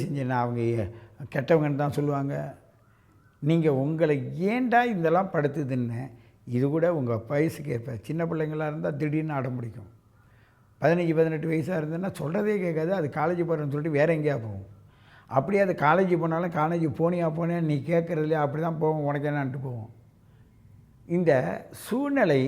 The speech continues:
நெறியான முறையில போகாம தடைப்படும். தடைப்படுவதற்காக நீங்க போய் குறுக்கிடாதீங்க, நடுவுல போய் சிக்காதீங்க. ஏன்னா இயற்கை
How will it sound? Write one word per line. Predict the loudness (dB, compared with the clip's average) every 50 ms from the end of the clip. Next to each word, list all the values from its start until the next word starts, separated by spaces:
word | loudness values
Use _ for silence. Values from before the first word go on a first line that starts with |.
| 0 -4 -6 -4 -2 2
நெறியான | 4 4 4 4 4 4 2 2 2 0 0 0
முறையில | 2 2 2 2 2 -2 -4 -4
போகாம | -4 -2 0 0 0 0 0 -4 -6 -6 -8 -10 -12 -18 -20 -20 -20 -16 -6 -2
தடைப்படும். | 2 4 4 4 2 2 0 0 0 0 0 -2 -4 -4 -6 -8 -12 -16 -20 -20 _ _ _ _ _ _ _ _ -14 -8
தடைப்படுவதற்காக | -4 -2 0 0 0 -2 -2 -4 -2 -2 -2 -2 -2 -4 -6 -10 -10 -10 -8 -8 -6 -4 -4 -4 -4 -6 -12 -20 -20 -20 _ _ -8 -6 -4
நீங்க | -2 -2 -2 -4 -6 -6 -6
போய் | -6 -6 -6 -6 -8 -4
குறுக்கிடாதீங்க, | -2 -2 -2 -2 -2 -2 0 0 0 -2 -2 -4 -6 -6 -8 -8 -10 -12 -16 -18 -20 -20 -20 -20 -20 -20 -20 -20 _ -20 _ _ _ _ _ _ _ _ _ _ _ -6
நடுவுல | 2 4 6 6 6 6 6 4 4
போய் | 2 -2 -4 -4 -6 -6 -4
சிக்காதீங்க. | -4 -4 -2 0 0 2 2 2 -2 -6 -6 -8 -8 -10 -12 -14 -16 -20 _ -20 _ _ _ _ _ _ -2
ஏன்னா | 2 4 4 4 2 0 -2 -4 -4 -6 -10 -14 -20 -20 -16 -8 -2
இயற்கை | 0 0 0 0 -2 0 0 0